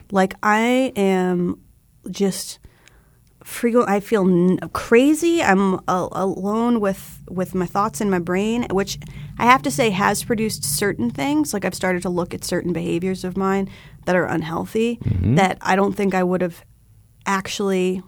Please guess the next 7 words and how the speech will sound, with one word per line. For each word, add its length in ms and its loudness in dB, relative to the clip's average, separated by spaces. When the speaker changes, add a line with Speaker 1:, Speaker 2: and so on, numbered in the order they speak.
Speaker 1:
finally 1080 -2
recognized 920 2
as 220 -6
unhealthy 760 -2
and 180 -4
fucked 480 -6
up, 280 -2